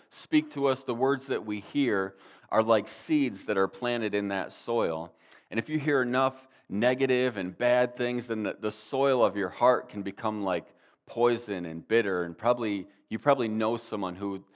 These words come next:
it's like they've had a really hard life and people have said a lot of negative things to them, and it's like they become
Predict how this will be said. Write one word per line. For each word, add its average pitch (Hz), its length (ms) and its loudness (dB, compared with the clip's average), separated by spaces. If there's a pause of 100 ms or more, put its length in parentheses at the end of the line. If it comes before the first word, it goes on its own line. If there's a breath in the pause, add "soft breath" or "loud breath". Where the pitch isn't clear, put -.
(140 soft breath)
it's - 100 -20
like 101 120 0
they've 101 140 -4
had 110 160 0
a 98 60 0
really 107 300 0
hard 101 340 -2
life 101 400 0
and 85 100 -12
people 104 240 -4
have 87 100 -4
said 104 200 -2
a 104 60 0
lot 101 200 2
of 95 60 -6
negative 101 400 -6
things 101 260 -8
to - 80 -20
them, 104 200 -4
and 92 80 -8
it's - 140 -16
like 101 180 -2
they 98 100 -2
become 95 580 -6